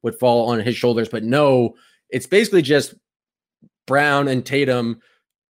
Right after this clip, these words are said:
trying to playmaking, and they're doing, like, okay job. Jalen's assist numbers are up, um, but that's just, like, not their primary skill or talent. They're, they're scorers, and so they are going to look to score.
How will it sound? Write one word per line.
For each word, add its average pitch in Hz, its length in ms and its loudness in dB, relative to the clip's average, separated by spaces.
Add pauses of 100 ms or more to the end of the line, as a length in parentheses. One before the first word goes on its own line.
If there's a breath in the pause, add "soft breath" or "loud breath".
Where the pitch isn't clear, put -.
trying 165 340 0
to 160 40 -4
playmaking, 151 540 -2
and 151 100 -2
they're 175 100 -2
doing, 226 260 -4
like, - 280 -4 (200)
okay 175 340 0
job. 165 640 -4 (360)
Jalen's 165 440 -2
assist 165 340 -6
numbers 170 320 -2
are 143 180 2
up, 160 380 -2
um, 123 540 -4 (260 soft breath)
but 151 100 -2
that's 202 140 -2
just, 277 160 -4
like, 170 140 2
not 165 180 0
their 143 140 2
primary 131 880 -2 (200)
skill 151 580 -2
or 123 280 -2
talent. 131 560 -6
They're, 143 440 0 (580 soft breath)
they're 170 180 0
scorers, 151 640 -2
and 131 140 -6
so 143 280 -2
they 143 180 -4
are 151 80 -2
going 147 240 -4
to 147 80 -4
look 156 240 -4
to 127 80 -8
score. 120 640 -2